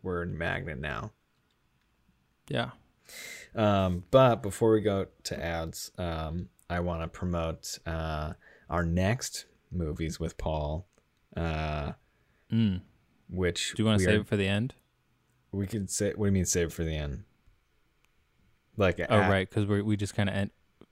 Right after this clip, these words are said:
Speaker 2: we just kinda end the podcast where it ends.
Speaker 1: Oh, yeah, yeah, yeah, yeah, 'cause the,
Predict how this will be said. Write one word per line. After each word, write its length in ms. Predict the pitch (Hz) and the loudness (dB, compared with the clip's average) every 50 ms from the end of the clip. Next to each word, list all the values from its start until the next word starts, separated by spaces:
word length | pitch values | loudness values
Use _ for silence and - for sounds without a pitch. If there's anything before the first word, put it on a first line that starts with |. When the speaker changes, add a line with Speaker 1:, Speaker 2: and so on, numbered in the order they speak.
| _ _ - | _ _ 0
Speaker 2:
we 100 | 113 107 | 2 2
just 160 | 107 107 - | 2 2 2
kinda 220 | - 123 107 101 | 4 4 4 4
end 180 | - 98 95 95 | 4 0 0 -2
the 60 | 98 | 0
podcast 500 | - - 104 92 95 - - 95 92 - | 0 2 2 2 0 -2 -2 -4 -4 -4
where 160 | - 104 98 | -6 -6 -6
it 60 | 98 98 | -6 -6
ends. 340 | 95 101 104 110 117 - - _ _ _ _ - | -6 -6 -6 -8 -10 -12 -18 _ _ _ _ 6
Speaker 1:
Oh, 300 | 127 127 131 127 123 120 | 10 12 12 12 12 12
yeah, 120 | 117 110 | 12 10
yeah, 260 | 107 107 107 107 104 104 | 10 8 8 8 8 8
yeah, 120 | 101 98 | 6 6
yeah, 260 | 95 90 87 82 87 92 | 6 6 4 2 0 -2
'cause 180 | - - 101 95 | -4 -2 0 2
the, 80 | 104 | 2